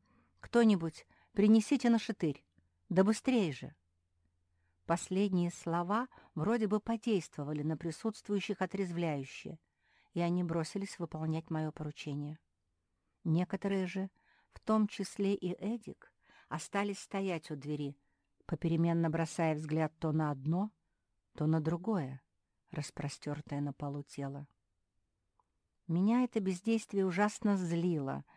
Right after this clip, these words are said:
но изменить я ничего не могла. К тому же, пока я копошилась возле матери, к спальне подошли и женщины,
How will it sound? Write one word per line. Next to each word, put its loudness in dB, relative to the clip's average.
но 2
изменить 2
я 0
ничего -2
не 2
могла. -4
К -18
тому -2
же, -6
пока 0
я -2
копошилась -2
возле -2
матери, 0
к -16
спальне 0
подошли -2
и 0
женщины, -2